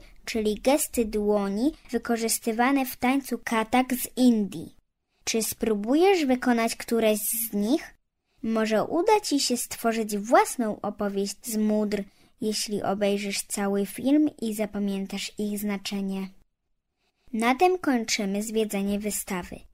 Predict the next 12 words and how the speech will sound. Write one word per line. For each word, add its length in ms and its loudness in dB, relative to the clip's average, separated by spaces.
Jeśli 400 0
chcesz, 600 0
możesz 560 6
wrócić 640 -2
do 160 -4
stanowisk 800 -2
interaktywnych 1080 2
lub 340 0
jeszcze 440 8
raz 360 4
obejrzeć 600 4
eksponaty, 840 0